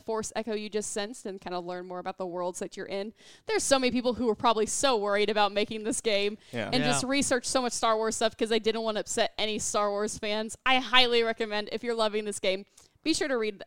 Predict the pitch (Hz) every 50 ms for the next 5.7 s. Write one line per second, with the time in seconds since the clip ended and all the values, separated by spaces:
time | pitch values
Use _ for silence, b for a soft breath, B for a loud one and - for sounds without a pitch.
0 | - 214 220 214 254 208 196 185 185 - - - 196 190 185 - _ - 302 320
1 | 302 285 277 - - - - 269 247 208 214 214 214 - - - 208 202 196 214
2 | 208 202 190 196 190 - 202 185 175 180 175 175 180 - 196 175 175 180 - -
3 | 247 - 294 294 254 262 - - 339 - 320 311 - - - 226 214 214 220 226
4 | - - 262 247 262 269 277 269 277 370 381 - _ _ _ - 269 262 - -
5 | 226 202 208 220 226 254 254 254 208 220 208 214 202 -